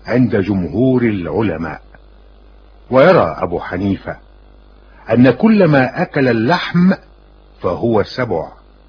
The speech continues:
وأن من السباع الفيل والضبع واليربوع والهر، فهي كلها محرمة عنده.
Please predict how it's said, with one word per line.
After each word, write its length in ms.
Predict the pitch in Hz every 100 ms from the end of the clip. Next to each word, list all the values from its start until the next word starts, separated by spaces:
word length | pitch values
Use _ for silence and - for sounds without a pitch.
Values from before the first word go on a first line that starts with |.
| _ _ _ _ _ -
وأن 560 | 98 - 127 113 98
من 160 | 95 123
السباع 640 | 95 - 101 135 139 131 - _ _ _ _ 92
الفيل 720 | 95 85 - 123 139 143 139 _ _ _ _
والضبع 680 | 92 95 92 120 131 120 101 - _ _ _ -
واليربوع 1160 | 95 123 120 101 117 95 90 104 165 175 160 143 _ _ _ -
والهر، 760 | 92 104 90 80 123 104 87 - _ _ _ _ _ _ _ _
فهي 360 | - 113 190 175
كلها 580 | - 165 175 220 185 175
محرمة 760 | 156 104 104 95 101 113 107 107
عنده. 520 | 90 78 78 69